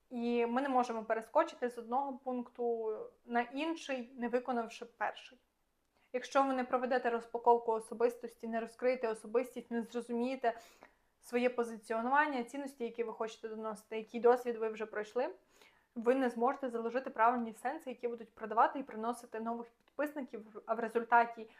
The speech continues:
робити їх вашими клієнтами, е, у майбутньому. Ви не зможете зробити контент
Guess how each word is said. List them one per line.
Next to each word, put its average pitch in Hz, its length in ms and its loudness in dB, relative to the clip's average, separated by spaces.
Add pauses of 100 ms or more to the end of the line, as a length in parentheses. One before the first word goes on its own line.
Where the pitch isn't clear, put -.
(120)
робити 233 320 4
їх 226 260 -12
вашими 226 420 2
клієнтами, 240 640 -6 (440)
е, 220 300 -2
у 214 140 -4
майбутньому. 262 560 -2 (500)
Ви 233 100 0
не 262 100 2
зможете 269 360 2
зробити 233 380 -2
контент 262 420 -2